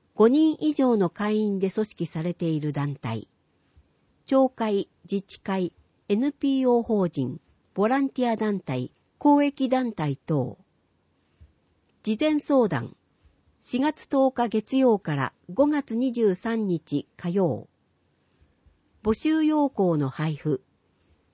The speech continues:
四月三日月曜から、地域振興課区民共同推進担当、区役所四階二十六番、窓口で。区ホームページからも入手できます。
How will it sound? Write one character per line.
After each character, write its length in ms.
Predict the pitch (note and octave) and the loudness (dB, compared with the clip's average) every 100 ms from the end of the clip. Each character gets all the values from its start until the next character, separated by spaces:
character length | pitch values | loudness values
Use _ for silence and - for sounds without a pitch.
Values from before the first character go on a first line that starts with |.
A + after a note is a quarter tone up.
| _ | _
四 180 | - A#3+ | -6 -2
月 320 | D4 D4+ C#4+ | -2 0 0
三 180 | C4+ C4 _ | 0 -2 _
日 160 | A3+ A3 | -4 -2
月 320 | G#3 G3+ B3+ | -2 -4 0
曜 220 | B3 G3+ | 2 2
か 160 | - C#3+ | -2 -4
ら、 160 | C3 _ _ _ _ _ _ | -4 _ _ _ _ _ _
地 200 | - D4+ | 0 2
域 180 | C#4+ A3+ | 2 -4
振 280 | - A#3+ A3+ | -2 -2 -2
興 280 | - G3+ F#3+ | 0 0 0
課 280 | F#3 E3+ _ _ - | -2 -4 _ _ -4
区 80 | D#4+ | 2
民 260 | D4 B3 F#3+ | 4 2 0
共 300 | - C#4+ C#4+ | 0 0 2
同 220 | C#4 C4+ | 2 0
推 260 | - C4 B3+ | 0 -4 -2
進 300 | - E3 D3 | 0 -2 -2
担 280 | F3 E3+ | -4 -4
当、 480 | D3+ C#3+ C3+ A#2+ - _ _ _ _ _ _ _ | -4 -2 0 -2 -6 _ _ _ _ _ _ _
区 100 | - | -2
役 260 | C4 C#4+ - | 0 0 -2
所 120 | F3+ | 0
四 240 | F3+ F3 | 0 -2
階 320 | - D3+ D3+ - | -4 -4 -4 -2
二 140 | B3+ | -4
十 240 | C4 A3+ E3 | 0 0 0
六 280 | D3 - E3+ | -2 -2 -2
番、 240 | B2 C#3 _ _ _ - | -2 -6 _ _ _ -8
窓 260 | F#3 A3+ A3+ | -4 -2 -2
口 260 | F#3 C3 | -4 -6
で。 160 | A2 - _ _ _ _ _ _ _ | -10 -14 _ _ _ _ _ _ _
区 140 | - D4+ | -2 0
ホ 200 | C#4+ C#4+ | 2 2
ー 40 | |
ム 120 | C#4 C#4 | 2 0
ペ 220 | C#4 C4 | 2 2
ー 40 | |
ジ 100 | A#3 | 0
か 140 | - F3 | -4 0
ら 100 | E3+ | 0
も 120 | C#3 | 0
入 200 | D3 D#3+ | 0 -2
手 140 | D3 D3 | -2 -4
で 140 | C#3 | -4
き 120 | C#3+ | -2
ま 120 | C3 | -4
す。 180 | B2+ - | -4 -12